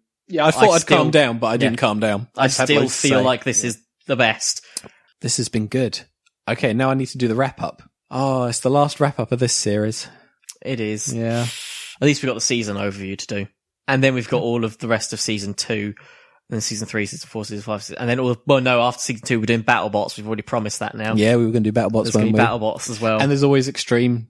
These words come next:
Speaker 2: Extreme,
Speaker 1: Just,
Speaker 2: Extreme
Speaker 1: like, hiding in the
Speaker 2: Warriors, which has
Speaker 1: corners.
Speaker 2: been
Speaker 1: Yeah,
Speaker 2: started to be
Speaker 1: yeah.
Speaker 2: uploaded now, which is the one, uh, the U S Robot Wars filmed in the U K with Mick Foley hosting.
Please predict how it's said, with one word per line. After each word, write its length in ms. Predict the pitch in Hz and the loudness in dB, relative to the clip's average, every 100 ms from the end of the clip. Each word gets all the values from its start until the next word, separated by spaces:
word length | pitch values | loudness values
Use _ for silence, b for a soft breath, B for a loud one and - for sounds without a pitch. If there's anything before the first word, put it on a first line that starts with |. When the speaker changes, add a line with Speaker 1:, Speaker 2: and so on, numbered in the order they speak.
| - | -12
Speaker 2:
Extreme, 300 | 135 - 139 | -6 -2 -2
Speaker 1:
Just, 180 | 117 107 | 0 0
Speaker 2:
Extreme 100 | 143 | 2
Speaker 1:
like, 140 | 113 | 4
hiding 100 | 165 | 4
in 60 | 160 | 6
the 140 | 131 123 | 6 6
Speaker 2:
Warriors, 260 | - 147 | 4 2
which 40 | 139 127 | 0 0
has 80 | 127 | 2
Speaker 1:
corners. 20 | 131 | 2
Speaker 2:
been 80 | 131 | 2
Speaker 1:
Yeah, 80 | 120 | 2
Speaker 2:
started 260 | 139 135 | 2 2
to 60 | - | 2
be 60 | 139 | 2
Speaker 1:
yeah. 160 | 123 135 | 4 4
Speaker 2:
uploaded 420 | 143 143 131 117 | 2 0 0 -2
now, 180 | 127 127 | 0 0
which 160 | 117 | -4
is 80 | 120 | -6
the 80 | 123 | -2
one, 340 | 120 123 123 - 131 | -2 -2 -6 -6 -6
uh, 80 | 123 B B - | -6 B B -2
the 280 | 123 117 113 b - | 2 2 -2 b 2
U 220 | 135 156 | 4 4
S 180 | 143 147 | 2 2
Robot 280 | 139 131 131 | 0 0 -2
Wars 200 | 127 - | -2 2
filmed 320 | 151 143 135 | 2 2 0
in 100 | 131 | 0
the 80 | 131 | 0
U 200 | 123 120 | 0 -2
K 460 | - 131 117 117 B B - | 2 2 2 0 B B -8
with 120 | 113 | 0
Mick 180 | 120 - | 0 2
Foley 300 | 135 127 117 | 0 0 0
hosting. 460 | 113 110 127 123 | -2 -2 -4 -4